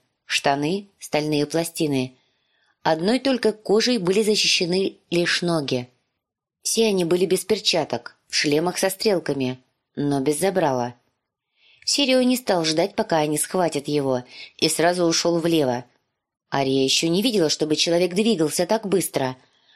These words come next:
Один меч он остановил своей палкой и уклонился от второго.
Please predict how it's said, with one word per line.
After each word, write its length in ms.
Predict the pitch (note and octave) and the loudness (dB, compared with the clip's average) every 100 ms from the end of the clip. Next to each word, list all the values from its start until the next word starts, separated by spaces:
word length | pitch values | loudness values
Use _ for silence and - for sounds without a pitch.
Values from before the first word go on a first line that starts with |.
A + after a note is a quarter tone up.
| _ - | _ -4
Один 320 | D3+ D#3+ D#3+ | -2 0 0
меч 280 | E3 E3+ - | 0 -2 -2
он 160 | E3+ E3 | -2 -2
остановил 500 | E3 E3 E3 D#3+ D#3 | 0 0 2 2 0
своей 280 | D#3 D3 | 0 0
палкой 440 | D3 C#3 C3+ - A3 | 0 -2 -2 0 -2
и 200 | - F3+ | 0 0
уклонился 640 | E3 E3+ G#3+ G3 E3+ F#3+ | 0 0 0 0 0 0
от 100 | F#3 | -2
второго. 500 | - G#3 G3 C#3 B2+ | -2 0 0 0 -4